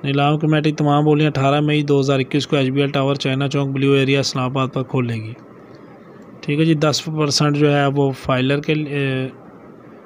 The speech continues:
फाइलर के लिए है और द-, ना, नॉन फाइलर के लिए पन्द्रह परसेंट टैक्स है। मज़ीद तफसीलात के नीचे कनेक्ट नंबर दिया गया, आप रब्ता करके मज़ीद तफसीलात ले सकते हैं।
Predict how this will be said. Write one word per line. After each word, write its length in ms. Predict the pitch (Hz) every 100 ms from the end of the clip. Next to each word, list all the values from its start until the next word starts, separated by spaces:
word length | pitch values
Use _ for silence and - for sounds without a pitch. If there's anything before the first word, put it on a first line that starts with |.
| - - - - -
फाइलर 460 | - 139 135 151
के 120 | 151 165
लिए 200 | 165 151
है 140 | 160
और 160 | 156 135
द-, 160 | 139 143
ना, 420 | 147 143 135 139
नॉन 280 | 147 147 160
फाइलर 320 | 151 143 143
के 120 | 147
लिए 100 | 143
पन्द्रह 280 | 139 135 135
परसेंट 420 | 135 131 - 117
टैक्स 220 | 127 -
है। 300 | 127 127 131
मज़ीद 260 | 135 139 147
तफसीलात 380 | 147 - 156 147
के 140 | 160
नीचे 300 | 156 147 156
कनेक्ट 340 | 151 139 135 147
नंबर 220 | 139 143
दिया 180 | 147 143
गया, 200 | 147 139
आप 140 | 135
रब्ता 260 | 120 - 131
करके 320 | 131 131 131
मज़ीद 260 | 131 131
तफसीलात 380 | 131 - 135 123
ले 160 | 120 117
सकते 320 | - -
हैं। 80 | -